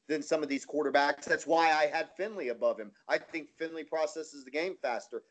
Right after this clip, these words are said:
That's why I had Jones above him. I thought Jones probably was a little bit further along in the, the film room, you know, that, than Stidham was. Um,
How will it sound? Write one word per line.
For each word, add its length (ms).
That's 120
why 220
I 60
had 220
Jones 320
above 260
him. 180
I 100
thought 300
Jones 420
probably 500
was 320
a 60
little 180
bit 220
further 280
along 520
in 260
the, 340
the 80
film 400
room, 460
you 200
know, 320
that, 260
than 220
Stidham 420
was. 400
Um, 420